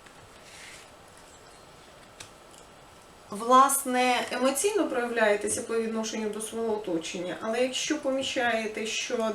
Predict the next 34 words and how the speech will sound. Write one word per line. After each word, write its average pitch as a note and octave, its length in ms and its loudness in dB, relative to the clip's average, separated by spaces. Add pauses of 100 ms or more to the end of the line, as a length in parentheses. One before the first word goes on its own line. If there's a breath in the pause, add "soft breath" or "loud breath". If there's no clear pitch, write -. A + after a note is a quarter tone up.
дана A3+ 320 0
людина G#3 400 -4
маніпулює, A3+ 880 0
якщо B3+ 400 -4
помічаєте A#3+ 600 -4
те, G#3+ 240 -2
що - 200 -6 (440 loud breath)
дана A#3 400 2
людина G3+ 680 0 (800 loud breath)
аб'юзер A3+ 600 0
і A3+ 60 -2
маніпулятор, B3 880 0
ну, D4 160 2
можливо, A3 300 -4
маніпулює A3 680 -2
ситуацією G#3 640 -2
саме A3 220 -2
так, G3 360 -4
як - 240 -6
їй G#4 180 6
цього B3+ 200 0
потрібно, G3 520 -4
або F#3+ 180 0
йому G#3 260 -4 (100)
цього F3 120 -6
потрібно, F#3 580 -8
ви A#3+ 100 -2
будете B3+ 340 2
боротись A#3 440 -2
за A3 100 -6
своє A3+ 200 -4
місце A3+ 280 -6
під A3 220 -10
сонцем, D4 300 0